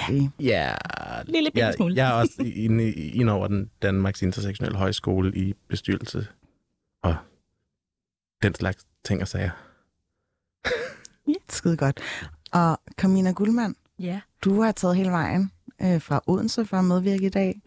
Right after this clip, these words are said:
Speaker 4: Ja, det har jeg.
Speaker 1: Kan du lige introducere, hvem du er?
Speaker 4: Ja. Jamen, øh, som du siger, mit navn, det er Carmina. Mine, øh, pronomner, det er også hun, hende. Jeg er mixed race,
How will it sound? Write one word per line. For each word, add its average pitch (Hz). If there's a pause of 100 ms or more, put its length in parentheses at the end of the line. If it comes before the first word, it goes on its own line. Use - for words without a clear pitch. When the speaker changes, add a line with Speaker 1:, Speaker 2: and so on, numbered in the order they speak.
Speaker 4:
Ja, 220
det 285
har 240
jeg. - (400)
Speaker 1:
Kan 185
du 190
lige 214
introducere, 196
hvem 165 (440)
du 214 (100)
er? - (300)
Speaker 4:
Ja. 170 (540)
Jamen, 208
øh, 180
som 190
du 196
siger, 214
mit 233
navn, 202
det 208
er 180
Carmina. 185 (240)
Mine, 202
øh, 175
pronomner, 175
det 190
er 180
også 202
hun, 247
hende. 220 (560)
Jeg 190
er 175
mixed 202
race, 220